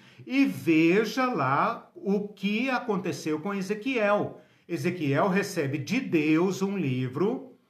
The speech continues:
ele deve comer esse livro, quando ele come, o livro é doce como mel, mas depois, depois que ele sabe o que contém aquele livro,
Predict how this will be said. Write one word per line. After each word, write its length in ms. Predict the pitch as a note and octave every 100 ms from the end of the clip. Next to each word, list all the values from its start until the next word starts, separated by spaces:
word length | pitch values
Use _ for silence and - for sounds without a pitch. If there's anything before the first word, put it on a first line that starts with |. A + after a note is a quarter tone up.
| _ _ _ _ _ -
ele 280 | G#3 G#3 G#3
deve 420 | D#3+ D#3+ D3 D#3
comer 640 | - G3+ F3+ E3 F3 C4
esse 300 | C#4+ C#4+ A3
livro, 680 | C#3+ B2 B2 B2+ E3 F#3+ -
quando 300 | A3 A3 G#3
ele 220 | A#3 C#4
come, 520 | C4+ F3+ E3 E3+ F#3 E3+
o 80 |
livro 460 | D#3 D3+ D#3 C#3+ C#3+
é 100 | C#3+
doce 680 | B2+ G#2+ E3 A3 C4+ - A#3
como 280 | - D3+ C#3
mel, 520 | A#2+ A#2+ B2+ E3+ F#3 - - -
mas 380 | G#3+ C4 C4+
depois, 1040 | G#3 A3 - D#3+ E3 G#3+ D#3+ G#2+ - - -
depois 540 | C3+ D#3+ E3 F#3 G3+
que 140 | - F3+
ele 200 | D#3+ D3
sabe 580 | C3 - B2+ B2 A#2+ C3+
o 200 | F#3 F#3
que 180 | - A#3+
contém 720 | - B3+ A3+ F#3+ G3 B3 B3
aquele 260 | D3 C3 A#2+
livro, 480 | B2+ G3 E3 A2+